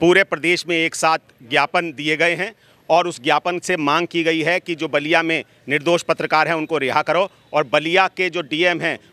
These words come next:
उनके आचरण की न्यायिक जांच कराते हुए, जो उन्होंने अपने पद का दुरुपयोग किया है, उसकी न्यायिक जांच कराते हुए उनके खिलाफ कार्रवाई की जाए। इन सब मुद्दों को लेकर सहारनपुर जनपद में भी, सहारनपुर जनपद में आप पत्रकार देख रहे हैं कि सारे पत्रकार यहाँ पर मौजूद हैं,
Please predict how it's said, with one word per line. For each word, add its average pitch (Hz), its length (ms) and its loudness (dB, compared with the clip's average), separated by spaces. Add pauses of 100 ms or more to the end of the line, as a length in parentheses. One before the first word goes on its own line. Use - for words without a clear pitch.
उनके 175 320 0
आचरण 175 420 0
की 185 160 -8
न्यायिक 151 320 -2
जांच 156 260 0
कराते 147 340 -2
हुए, 170 100 -4
जो 151 100 -6
उन्होंने 160 220 -2
अपने 156 200 -4
पद 151 260 0
का 160 120 0
दुरुपयोग 151 440 -4
किया 151 200 2
है, 127 100 0 (240)
उसकी 170 300 -2
न्यायिक 156 360 2
जांच 156 260 0
कराते 147 340 -2
हुए 175 100 -4
उनके 151 200 -4
खिलाफ 156 300 0
कार्रवाई 131 280 0
की 127 140 -10
जाए। 110 160 -4 (220)
इन 190 140 2
सब 190 180 2
मुद्दों 156 360 -2
को 180 100 0
लेकर 170 380 0 (200)
सहारनपुर 170 640 0
जनपद 165 400 -2
में 160 100 -2
भी, 131 160 -6 (460)
सहारनपुर 170 520 2
जनपद 160 320 2
में 170 100 2
आप 165 180 2
पत्रकार 160 400 0
देख 156 180 -2
रहे 165 140 0
हैं 165 60 -2
कि 165 60 -4
सारे 151 260 0
पत्रकार 156 460 0
यहाँ 143 160 -2
पर 160 140 0
मौजूद 147 380 -2
हैं, 190 120 0